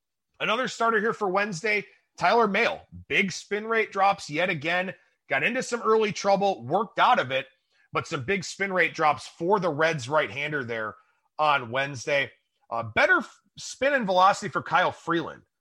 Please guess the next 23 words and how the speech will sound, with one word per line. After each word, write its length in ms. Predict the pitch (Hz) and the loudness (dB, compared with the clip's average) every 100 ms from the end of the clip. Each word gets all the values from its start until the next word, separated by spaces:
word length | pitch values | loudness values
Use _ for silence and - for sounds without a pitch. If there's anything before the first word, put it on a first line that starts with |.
| _ - | _ -4
of 120 | 156 | -4
the 60 | |
Colorado 460 | 131 180 175 165 135 | 0 2 4 4 2
Rockies. 420 | 127 127 - 92 | 2 0 0 -6
That 180 | 143 196 | 0 0
was 120 | 196 | 0
good 200 | - 196 | -4 -4
to 60 | 180 | -4
see. 440 | - 185 185 170 - _ _ - | -6 -2 -2 -4 -8 _ _ -2
Really 180 | 247 | -2
worried 280 | 196 196 208 | 2 2 2
about 180 | 202 185 | 2 0
the 80 | 165 | -4
injury 480 | 151 180 160 185 160 | -8 -6 -2 0 0
indicators 580 | 170 - 170 170 156 | -4 -6 -4 -2 -4
for 160 | - 131 | -4 -8
him 260 | 127 165 160 | -4 -4 -4
coming 220 | 160 147 | -8 -2
out 120 | 143 | -2
of 80 | 120 | -2
his 220 | 151 165 | -6 -8
previous 460 | - 175 156 156 - | -6 -4 -4 -6 -8
start. 340 | - 151 151 | 0 2 2